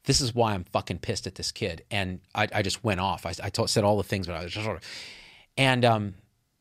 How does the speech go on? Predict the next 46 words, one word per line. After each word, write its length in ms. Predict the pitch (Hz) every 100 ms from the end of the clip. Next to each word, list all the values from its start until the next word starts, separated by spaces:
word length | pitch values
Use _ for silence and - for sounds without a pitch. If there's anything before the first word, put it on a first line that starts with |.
| _
then 120 | 113
she 100 | -
said, 160 | 131 120
"Okay, 380 | 117 117 101 - _ _ _ -
let 160 | 110
me 80 | 123
tell 200 | 117 113
you 100 | 101
my 180 | 92 113
position." 400 | 120 92 90 87
And 180 | 85 87
then 180 | 90 80
she 420 | - - - 165
went 220 | 135 95
off 180 | 92 -
on 160 | 78
me, 280 | 82 90 85 - _
right? 300 | - 87 82
Like, 300 | 95 78 - - _ _ _ _ _
"We're 100 | -
trying 260 | 92 - 131
to 80 | 139
do 180 | 127 123
this 180 | 110
thing 200 | - 127
in 80 | 117
public 340 | 104 113 117 -
health. 400 | 92 85 - - _ _ _ - _ _ _
We 380 | 110 117 107 107 - 95
do 200 | 147 170
disagree 480 | 135 - 95 104
with 180 | 95 101
what 160 | 110 92
you 60 |
said 220 | 95 113 101
in 80 |
that 140 | 95 87
video 220 | 95 90
because 260 | 85 107 90
we 80 |
think 260 | 95 - 107
that 120 | 104
the 80 | -
messaging 640 | 95 110 - 135 123 123 117
for 180 | -
this 300 | 101 98 95